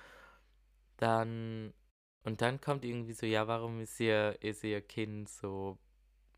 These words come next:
emotional angeknackst? Warum ist, kann er kein, kann er nicht gut Gefühle zeigen?“ Wo ich mir so denk,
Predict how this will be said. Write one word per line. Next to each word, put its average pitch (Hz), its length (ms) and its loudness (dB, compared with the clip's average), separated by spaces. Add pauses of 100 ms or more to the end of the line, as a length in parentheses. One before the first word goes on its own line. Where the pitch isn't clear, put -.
(180)
emotional 101 840 -4
angeknackst? 101 960 -6
Warum 101 300 -2
ist, - 280 -12
kann 107 180 0
er 104 80 0
kein, 101 280 -4 (120)
kann 110 180 2
er 107 80 0
nicht 101 200 -8
gut - 200 -6
Gefühle 104 420 -6
zeigen?“ 95 560 -8
Wo 104 40 -8
ich 104 120 -12
mir 104 80 -8
so 101 160 -8
denk, 101 320 -10